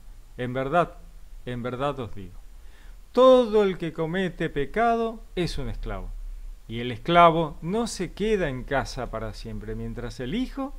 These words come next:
se queda para siempre. Si pues el Hijo os da la libertad, seréis realmente libres, ya que sois descendencia de Abraham,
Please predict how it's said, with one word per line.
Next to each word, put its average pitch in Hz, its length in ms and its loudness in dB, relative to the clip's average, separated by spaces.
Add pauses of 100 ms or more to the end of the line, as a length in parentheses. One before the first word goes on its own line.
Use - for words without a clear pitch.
(420)
se - 280 -4
queda 143 340 0
para 117 200 -4
siempre. 104 380 -12 (640)
Si - 160 0
pues 220 300 4
el 233 120 2
Hijo 262 280 0
os 190 140 2
da 208 120 4
la 202 140 4
libertad, 180 500 -2
seréis 156 380 -4
realmente 135 500 -4
libres, 104 320 -8 (400)
ya 131 320 0
que 131 140 -4
sois 131 260 -6
descendencia 120 720 -6
de 107 60 -4
Abraham, 139 280 -2